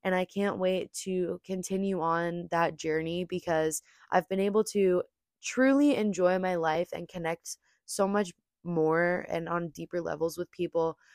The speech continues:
as I've really tuned into the things that I want, the things that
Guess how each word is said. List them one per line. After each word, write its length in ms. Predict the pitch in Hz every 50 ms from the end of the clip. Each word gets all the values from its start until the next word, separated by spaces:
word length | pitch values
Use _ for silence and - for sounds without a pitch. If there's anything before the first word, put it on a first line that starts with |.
| - - _ - -
as 240 | 185 196 202 185
I've 200 | 208 196 190 175
really 460 | 170 180 175 175 175 170 170 170 170 _ _ _ _ _ _ _ _ _ _ _ _ _ _ _ _ _ -
tuned 340 | - - 214 208 196 196 180
into 600 | 170 170 170 170 170 160 - - 180 165 160 151
the 120 | 160 165
things 360 | - 180 175 170 170 165 151
that 240 | - 156 147 - - - -
I 180 | 170 175 180
want, 340 | 175 165 156 156 156 - -
the 100 | - 151
things 260 | - 165 165 160 151
that 160 | - - -